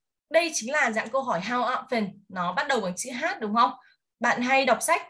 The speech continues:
một cách thường xuyên không? Thì bây giờ mọi người nghe và điền vào chỗ trống cho mình xem là người ta sẽ đọc như,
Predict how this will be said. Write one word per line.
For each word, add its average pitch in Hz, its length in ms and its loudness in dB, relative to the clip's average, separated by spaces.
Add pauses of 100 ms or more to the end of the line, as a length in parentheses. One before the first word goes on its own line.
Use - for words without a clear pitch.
một 220 160 -2
cách 302 180 -2
thường 247 180 -2
xuyên 269 260 -4
không? 269 360 4 (220)
Thì 254 280 -2
bây 294 120 -6
giờ 277 80 0
mọi 220 160 0
người 233 100 -4
nghe 262 260 -4
và 226 80 -4
điền 208 180 -2
vào 196 100 -6
chỗ 277 100 -12
trống 226 180 -2
cho 294 100 -4
mình 233 220 -4
xem 254 240 -4
là 220 80 -2
người 180 180 -6
ta 220 120 2
sẽ 233 220 -4
đọc 247 220 0
như, 226 120 -4